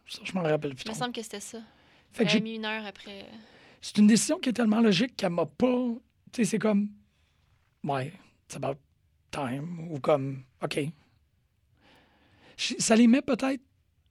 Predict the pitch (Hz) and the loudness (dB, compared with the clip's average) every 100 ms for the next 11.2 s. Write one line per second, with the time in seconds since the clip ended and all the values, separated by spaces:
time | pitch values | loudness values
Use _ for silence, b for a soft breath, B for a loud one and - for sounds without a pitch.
0 | _ b b b b b b - 214 - | _ b b b b b b -2 0 0
1 | 208 - - 202 220 285 311 269 233 226 | -2 -2 -4 -4 -4 -2 0 0 0 -2
2 | 220 220 214 202 208 214 196 190 202 196 | -2 -4 -4 -2 -2 -4 -8 -8 -10 -10
3 | 185 190 185 190 - 208 - - 214 277 | -10 -10 -10 -12 -16 -20 -12 -2 0 2
4 | 226 185 180 - - - 156 147 - - | 0 -2 -6 -16 -10 -4 0 0 0 -2
5 | - 247 - 143 131 202 247 175 180 160 | -2 -2 -2 -4 0 0 0 -2 -4 -6
6 | _ - 254 B B B B B B - | _ -18 -18 B B B B B B -4
7 | 165 - 175 156 147 165 147 139 127 _ | -2 -2 -4 -2 0 2 0 -6 -16 _
8 | _ _ - 139 - 156 160 - 180 180 | _ _ -10 -8 -6 -4 -4 -2 -2 0
9 | 170 202 - 156 151 151 135 165 151 165 | 0 0 0 0 0 2 0 0 0 -2
10 | 160 151 156 - - 147 - 160 151 143 | -4 -6 -8 -8 -8 -6 -6 -6 -6 -6
11 | 135 | -8